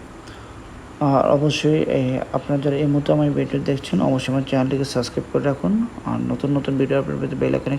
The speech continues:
ক্লিক করে রাখুন। তাহলে আমরা কথা না বাড়িয়ে সরাসরি চলে যাব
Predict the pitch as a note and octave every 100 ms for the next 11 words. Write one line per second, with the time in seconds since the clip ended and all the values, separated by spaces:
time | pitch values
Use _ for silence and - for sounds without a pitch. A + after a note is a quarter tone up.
0 | - C#3 - D3+ D3 C#3+ E3+ A#3 - -
1 | - - - - - - - - C#3+ D3
2 | D3 D3 D3 D3 C#3+ D3 D3+ D3+ D3+ D3+
3 | D3+ D3 C3+ C3+ - C3 C3+ C3